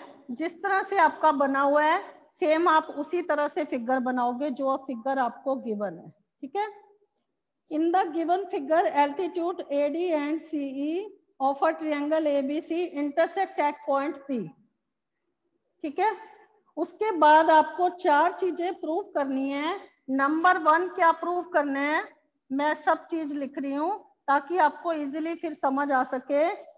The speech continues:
आपको number one prove करना है Triangle एईपी सिमिलर है ट्रायंगल सीडीपी।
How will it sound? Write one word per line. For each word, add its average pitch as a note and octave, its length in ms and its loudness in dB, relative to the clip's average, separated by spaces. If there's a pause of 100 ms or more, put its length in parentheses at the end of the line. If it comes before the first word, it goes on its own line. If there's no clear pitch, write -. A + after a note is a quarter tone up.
(140)
आपको C#4 360 0
number D#4+ 440 -2
one F#4 240 -2
prove E4+ 260 -8 (120)
करना C4+ 340 -2
है D#4+ 160 0 (400)
Triangle D#4+ 560 0 (140)
एईपी D#4 1040 -4 (1500)
सिमिलर E4 520 2
है D4 480 2 (840)
ट्रायंगल D4 540 0
सीडीपी। D4+ 720 -4